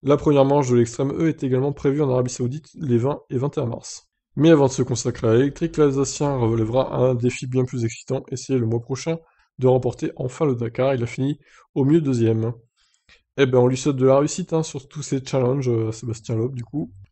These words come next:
Et je suivrai sûrement, euh, avec intérêt, euh, ce championnat de l'Extrême E. Je sais pas si ça sera diffusé quelque part, par contre, ça, ça me paraît un peu, euh, difficile de diffuser ça à la télé. C'est pas pareil que la Formule un ni la Formule E, donc, euh,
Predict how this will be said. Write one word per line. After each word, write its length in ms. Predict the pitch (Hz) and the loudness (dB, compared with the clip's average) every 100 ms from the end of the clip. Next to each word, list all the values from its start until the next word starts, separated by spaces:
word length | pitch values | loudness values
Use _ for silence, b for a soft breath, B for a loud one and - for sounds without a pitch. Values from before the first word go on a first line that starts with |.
| - | -4
Et 120 | 131 | 0
je 100 | 120 | 2
suivrai 300 | 117 - 131 | 2 4 4
sûrement, 500 | 131 135 139 135 117 | 4 2 2 4 4
euh, 40 | |
avec 220 | 113 113 123 | 2 -2 -4
intérêt, 340 | 113 113 120 | -4 0 2
euh, 180 | 117 - - b b b b | 0 -2 -8 b b b b
ce 160 | - | -10
championnat 460 | 120 131 - 127 127 | -4 -4 0 2 2
de 140 | 113 | 0
l'Extrême 460 | 110 113 - 135 131 - | -2 -4 -4 -4 -4 -2
E. 200 | 156 175 | 0 0
Je 80 | - | -2
sais 100 | 127 | -4
pas 140 | 139 | -4
si 100 | - | -4
ça 100 | 127 | -10
sera 180 | - 127 | -6 -6
diffusé 300 | 113 - 120 | -6 -4 -4
quelque 220 | 117 110 | -2 -4
part, 240 | 117 147 | -6 -8
par 140 | - 127 | -8 -10
contre, 240 | 151 160 | -10 -10
ça, 80 | 127 | -12
ça 160 | - 120 | -10 -10
me 60 | |
paraît 180 | 123 123 | -8 -6
un 60 | 127 | -6
peu, 140 | 147 | -4
euh, 260 | 139 120 117 - _ _ _ _ 127 | -2 0 -2 -8 _ _ _ _ -6
difficile 340 | 120 - 147 | -6 -4 -4
de 60 | 123 | -4
diffuser 360 | 117 - 127 | -6 -4 -4
ça 160 | 113 135 | 0 2
à 20 | |
la 100 | 117 | 2
télé. 380 | 120 127 160 165 143 | 2 0 0 -2 -6
C'est 280 | - 117 117 | -8 -6 -6
pas 360 | - 123 120 | -2 0 0
pareil 300 | 117 127 127 | 0 -2 0
que 100 | 131 | 2
la 60 | 120 | 2
Formule 260 | - 120 | 4 6
un 100 | 127 131 | 8 8
ni 100 | 120 | 6
la 100 | 113 | 4
Formule 380 | 123 117 131 | 4 6 6
E, 20 | 170 | 6
donc, 300 | 131 113 120 | 2 0 -2
euh, 180 | 113 | -2